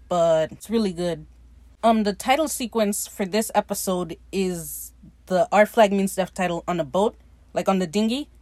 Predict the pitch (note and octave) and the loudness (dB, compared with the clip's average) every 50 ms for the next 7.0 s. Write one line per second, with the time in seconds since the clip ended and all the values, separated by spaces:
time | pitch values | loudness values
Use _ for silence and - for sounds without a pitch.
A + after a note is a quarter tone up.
0 | - - - G3+ G#3+ G#3 G3+ G3+ F#3+ - G#3 G#3 - - G#3 A3+ A#3+ A#3+ - - | -20 -10 -4 -2 0 2 2 0 0 0 -2 -2 0 2 2 2 2 0 -4 -8
1 | - - _ - G3 G3 F#3 G3 G3 F#3 E3+ D#3 D#3+ G3 G3 F#3+ F3+ E3 E3+ F#3 | -20 -20 _ -4 -2 0 2 2 0 0 -2 -2 -2 0 0 0 -2 -2 -2 -2
2 | E3+ E3 D#3+ D3 D#3+ D3 C#3+ C#3 C3 - - _ - _ G3 C4 C#4 - - C4+ | -2 -2 -2 -4 -6 -6 -6 -8 -12 -14 -18 _ -20 _ -6 -6 -6 -4 -4 -6
3 | B3+ - - B3 A#3+ A3+ - - A#3 G#3+ G#3 G3+ G3 F#3+ F#3+ F#3+ F#3 F#3 F#3 F#3 | -6 -4 -2 0 0 0 2 4 4 6 6 6 2 2 2 0 0 -2 -2 -2
4 | F3+ F3+ F3+ F3 E3 D#3+ D3+ D3+ D#3 D3+ - - - - - _ - - - _ | -2 -2 0 0 0 0 0 -2 -6 -12 -18 -20 -20 -20 -20 _ -20 -20 -20 _
5 | - G#3+ F#3+ G3 G3 F#3+ F#3 F3 D#3+ F3 F3 F3 F3 F3 F3 F3 F3 F3 E3+ F3 | 4 4 4 6 4 2 0 0 2 2 2 2 2 0 -2 -4 -4 -4 -4 -2
6 | F3 E3 E3 E3+ F3 F3 E3+ E3 D#3+ - - E3 - - F3 E3 D#3+ D#3+ D#3 E3 | -2 -2 -2 -2 -2 -4 -2 -2 -4 -4 -4 -10 -8 -6 -4 -4 -4 -4 -6 -12